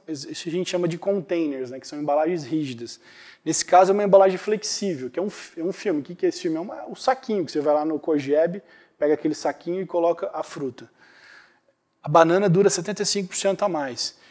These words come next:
Então, no caso do, no caso do, de embalagens alimentícias, o ganho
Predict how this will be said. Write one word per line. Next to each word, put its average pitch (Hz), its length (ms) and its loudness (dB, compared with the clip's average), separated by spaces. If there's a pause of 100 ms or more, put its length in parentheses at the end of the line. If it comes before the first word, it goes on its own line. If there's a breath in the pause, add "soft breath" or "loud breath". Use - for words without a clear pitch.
(180 soft breath)
Então, 214 360 -6
no 196 160 -6
caso 202 340 0
do, 165 540 4
no 170 160 -4
caso 175 320 0
do, 143 640 0
de 135 180 -2
embalagens 143 380 2
alimentícias, 151 760 -4
o 156 80 -2
ganho 151 680 -2